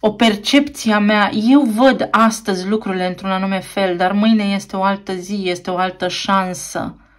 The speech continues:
Uh, văd credința. Unii dintre voi aveți de lucrat la credință.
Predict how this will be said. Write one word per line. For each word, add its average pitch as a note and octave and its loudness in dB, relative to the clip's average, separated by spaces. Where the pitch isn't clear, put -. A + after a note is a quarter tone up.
Uh, F#3+ 2
văd A3 0
credința. G#3 2
Unii B3+ 6
dintre G#3 0
voi A#3 0
aveți A3+ -2
de A3 -2
lucrat G#3 -2
la G3 2
credință. F3+ -6